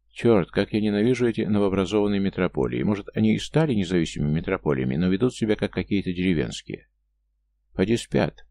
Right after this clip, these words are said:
А если у них там день, то где-нибудь шатаются».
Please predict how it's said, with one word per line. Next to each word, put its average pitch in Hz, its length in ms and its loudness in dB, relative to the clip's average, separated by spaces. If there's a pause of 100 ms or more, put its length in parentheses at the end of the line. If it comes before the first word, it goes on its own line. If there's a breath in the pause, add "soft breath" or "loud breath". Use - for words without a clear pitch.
А - 80 0
если 104 180 -2
у 113 40 2
них 110 140 0
там 98 220 0
день, 151 300 2 (200)
то 104 100 2
где-нибудь 117 380 0
шатаются». - 720 -4